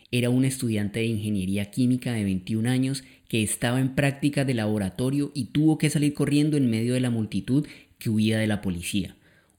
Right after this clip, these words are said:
Una bala disparada por uno de esos sicarios estatales vestidos con armadura negra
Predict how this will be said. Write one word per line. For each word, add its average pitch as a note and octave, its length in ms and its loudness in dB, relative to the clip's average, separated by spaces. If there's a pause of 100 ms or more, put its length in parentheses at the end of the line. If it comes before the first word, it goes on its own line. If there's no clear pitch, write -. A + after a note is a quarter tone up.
Una C#3 260 4
bala C#3 240 2
disparada G#2 680 -2
por G2+ 280 -4
uno D3+ 320 6
de A#2 120 4
esos B2+ 220 -2
sicarios B2 680 -4
estatales G#2 680 -2
vestidos B2+ 560 0
con C3 180 -2
armadura G#2+ 460 -2
negra C#3 380 -2